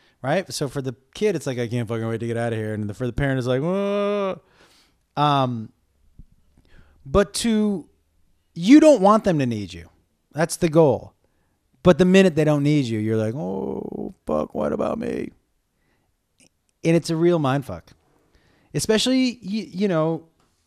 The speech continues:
they're your babies, and then they're just not. They're your babies, and then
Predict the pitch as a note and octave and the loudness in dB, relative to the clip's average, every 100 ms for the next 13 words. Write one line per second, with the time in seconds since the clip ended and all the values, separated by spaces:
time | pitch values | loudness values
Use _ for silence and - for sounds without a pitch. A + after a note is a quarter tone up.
0 | _ _ _ _ _ _ - E3+ E3+ E3+ | _ _ _ _ _ _ -8 -2 2 0
1 | A#2+ A#2+ E3+ B3 F#3+ D2 - - - - | -2 -10 -8 -10 -10 -16 -18 -18 -18 -16
2 | A#2+ C#3 E3 F#3 F#3 D3 F3+ F3 A2+ C3 | -12 -8 -8 -8 -10 -10 -12 -12 -14 -14
3 | F#3 F3+ _ _ _ _ _ _ _ _ | -14 -18 _ _ _ _ _ _ _ _
4 | _ _ _ _ _ _ _ _ C#3 C#3 | _ _ _ _ _ _ _ _ 0 2
5 | B2+ G2+ C3+ D#3 F3 F3+ F3 F#3+ F#3 D#3+ | 0 -4 -4 -2 0 0 -2 -4 -6 -8
6 | A#2+ A2+ A2 C3+ C#3+ D3+ D3+ | -8 -6 -4 -2 -2 -4 -8